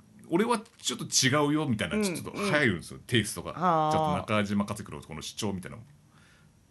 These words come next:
Speaker 1: で、なんかいずれか剣王と揉めんじゃねえかなと思ってるんです。
Speaker 2: うん。あ、
Speaker 1: うん。
Speaker 2: そっかそっか。
Speaker 1: ちょっとあると思うんですよね。この先どうなるか。で、北宮さんはね、中島勝彦のこと好きじゃないって言ったからね、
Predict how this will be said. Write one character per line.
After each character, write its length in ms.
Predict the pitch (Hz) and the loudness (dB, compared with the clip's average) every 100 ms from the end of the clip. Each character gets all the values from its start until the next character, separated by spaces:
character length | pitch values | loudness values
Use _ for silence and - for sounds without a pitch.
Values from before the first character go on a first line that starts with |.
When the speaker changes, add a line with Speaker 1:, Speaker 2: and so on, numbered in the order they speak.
| _ _ _ _ - | _ _ _ _ -8
Speaker 1:
で、 120 | 135 | -6
な 140 | 131 202 | -2 -2
ん 80 | |
か 120 | 202 104 | 0 0
い 160 | 147 | -2
ず 160 | 139 180 | -4 0
れ 80 | 196 | 0
か 100 | - | 0
剣 240 | 156 135 | 0 0
王 60 | 120 | 0
と 80 | |
揉 140 | 95 92 | 0 0
め 100 | 98 | 0
ん 40 | |
じ 80 | 98 | 0
ゃ 20 | |
ね 60 | 67 | -6
え 20 | |
か 80 | - | -8
な 60 | 65 | -2
と 60 | |
思 80 | 208 | 0
っ 20 | 208 | 0
て 40 | |
る 40 | - | -4
ん 20 | |
で 40 | - | -16
す。 120 | - | -20
Speaker 2:
う 380 | _ _ _ 180 | _ _ _ -2
ん。 20 | |
あ、 140 | 143 - _ _ | -2 -10 _ _
Speaker 1:
う 40 | 196 | -6
ん。 60 | 170 | -4
Speaker 2:
そ 120 | 185 | -8
っ 80 | - | -10
か 100 | 123 | -8
そ 140 | 175 | -8
っ 80 | - | -8
か。 220 | - - - - - - | -10 -10 -14 -20 -20 -12
Speaker 1:
ち 80 | |
ょ 20 | - | 0
っ 40 | |
と 100 | 120 | 2
あ 40 | |
る 80 | 123 | 2
と 80 | 113 | 0
思 80 | 67 | -8
う 40 | |
ん 20 | |
で 60 | 67 | -12
す 40 | |
よ 60 | - | -14
ね。 140 | 69 - | -16 -8
こ 160 | 131 | -4
の 180 | 139 143 | -2 -2
先 320 | 139 131 127 | -4 -6 -6
ど 120 | 117 123 | -2 -2
う 40 | |
な 60 | 71 | -2
る 80 | |
か。 80 | 71 90 | -6 -6
で、 140 | 127 | -6
北 220 | - - | -4 -2
宮 200 | 220 113 | 2 0
さ 100 | 101 | 0
ん 100 | 87 | -4
は 220 | 85 85 - - - | -4 -6 -8 -18 -8
ね、 140 | 117 | -2
中 200 | 101 117 | 0 0
島 160 | 123 120 | -2 -2
勝 160 | 113 | -4
彦 140 | 104 101 | -4 -8
の 80 | 71 | -10
こ 60 | |
と 100 | 71 | -12
好 60 | - | -12
き 220 | - 104 | -6 -4
じ 60 | 78 | -4
ゃ 40 | |
な 60 | 90 | -6
い 40 | |
っ 20 | |
て 100 | - | -8
言 80 | - | -16
っ 40 | - | -10
た 120 | 113 | -8
か 80 | - | -8
ら 60 | - | -14
ね、 100 | - | -16